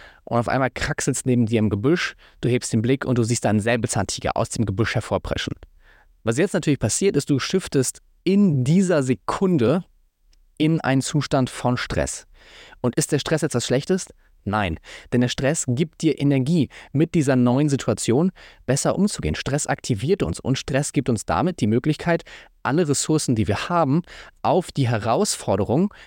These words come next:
der wir konfrontiert sind, zu verwenden, um damit bestmöglich umzugehen. Das heißt, Stress ist etwas, das uns hilft, in einem Zustand von höheren Anforderungen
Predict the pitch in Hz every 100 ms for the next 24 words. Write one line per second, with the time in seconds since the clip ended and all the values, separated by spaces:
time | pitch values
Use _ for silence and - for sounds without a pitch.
0 | - 117 123 147 143 147 - 127 113 -
1 | 196 190 127 165 - - _ - 160 143
2 | 143 185 165 123 127 147 120 143 175 -
3 | 143 143 123 180 - 107 95 - 120 -
4 | - - 156 - - 131 127 123 - -
5 | 101 - 135 208 - - - - _ _
6 | - 160 147 - 196 - 143 139 - 139
7 | 139 131 - _ - 165 180 135 - 160
8 | 214 - 131 127 175